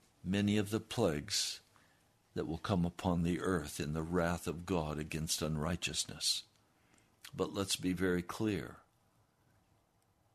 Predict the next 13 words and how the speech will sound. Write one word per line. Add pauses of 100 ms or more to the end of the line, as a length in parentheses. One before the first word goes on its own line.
(1400)
You're
not
going
to
get
a
secret (640)
whisking (100)
away
in
some
secret
rapture.